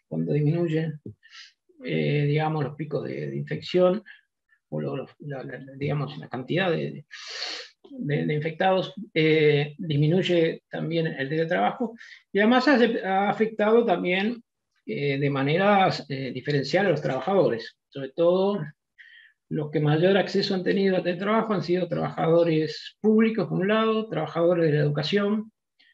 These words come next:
por el otro, algunos sectores financieros, algunos sectores de servicios especializados,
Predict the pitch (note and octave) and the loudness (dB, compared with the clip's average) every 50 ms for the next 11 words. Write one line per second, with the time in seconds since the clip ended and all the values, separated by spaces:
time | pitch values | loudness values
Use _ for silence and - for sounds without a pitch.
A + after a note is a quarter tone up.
0 | _ _ _ _ _ _ _ _ _ _ _ _ - - F3 F3+ G3 G#3 G3+ G#3 | _ _ _ _ _ _ _ _ _ _ _ _ -2 2 2 4 4 4 2 2
1 | G#3 G#3 G#3 G#3+ C4 - _ _ - D#3+ E3+ F3+ F#3+ F3 F3 D#3 - - D3 D3 | 2 2 0 -2 -8 -14 _ _ -2 0 2 2 2 2 2 0 0 -2 -4 0
2 | - F3 F3+ E3+ E3 D3+ - D#3 E3 E3 D#3+ - A#3 A3+ G#3 G#3 A3 A3 - - | 2 4 4 6 4 2 2 0 0 -2 0 4 4 6 6 6 4 0 -4 -8
3 | - - _ _ _ _ _ _ _ _ _ _ _ - G#2 _ _ _ _ _ | -14 -18 _ _ _ _ _ _ _ _ _ _ _ -20 -20 _ _ _ _ _
4 | _ _ _ _ - - D#3+ D3+ D3 - - - - D3+ C#3+ D3+ D3 E3+ F#3+ G3+ | _ _ _ _ -6 -4 -2 -2 -2 -2 0 2 2 2 2 2 0 2 2 0
5 | F3+ - E3 - - C#3 - D#3+ D#3+ D3 - A3+ G#3 F3+ F3+ - - | 0 0 -2 -4 -4 -6 -4 -4 -4 -2 0 0 0 0 0 -2 -6